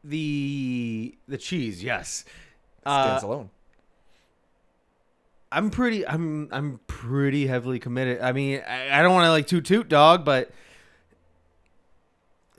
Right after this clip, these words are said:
Speaker 1: I, not, I'm not yes-anding in this situation. Kind, kind of here and there, but, but the, I ha-,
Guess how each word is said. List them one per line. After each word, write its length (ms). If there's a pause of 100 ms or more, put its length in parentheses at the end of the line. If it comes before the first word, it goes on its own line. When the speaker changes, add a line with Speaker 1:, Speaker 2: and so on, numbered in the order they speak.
(560)
Speaker 1:
I, 240
not, 580
I'm 120
not 160
yes-anding 580
in 60
this 120
situation. 840 (180)
Kind, 640
kind 320
of 140
here 180
and 160
there, 420
but, 320 (220)
but 280 (140)
the, 240 (260)
I 140
ha-, 140